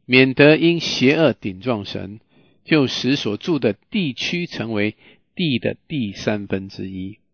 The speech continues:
而被神的审判完全毁灭。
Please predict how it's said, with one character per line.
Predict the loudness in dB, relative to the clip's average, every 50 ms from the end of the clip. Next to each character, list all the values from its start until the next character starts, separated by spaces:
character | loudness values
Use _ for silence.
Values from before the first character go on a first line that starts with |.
| _ _ _ _ _ _ _ _
而 | _ -6 0
被 | 4 4 4
神 | 4 4 2 2
的 | 2 0
审 | 0 -2 -6 -2 2
判 | 2 2 2 0 -6 _ _ _ _ _ _ _
完 | 4 6 6 8 6 6 4 0 -8
全 | -10 -6 -4 -4 -4 -4 -6 -14 _
毁 | _ -10 -10 -10 -8 -4
灭。 | -4 -4 -4 -4 -8